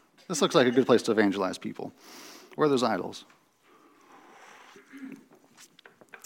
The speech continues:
And so <clears throat> it's not explicit that there was or wasn't evangelism, um, street preaching,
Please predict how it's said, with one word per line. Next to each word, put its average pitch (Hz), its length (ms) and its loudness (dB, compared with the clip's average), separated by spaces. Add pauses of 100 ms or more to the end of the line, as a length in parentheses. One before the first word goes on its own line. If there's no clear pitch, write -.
(160)
And 123 120 2
so 107 460 2
<clears throat> - 80 -10
it's - 1040 -6
not 165 120 10
explicit 135 520 4
that 101 160 0
there 95 340 -2 (720)
was 123 340 6
or 104 160 0
wasn't 120 400 6
evangelism, 95 680 -2 (580)
um, 92 600 4
street 117 340 0
preaching, 101 680 0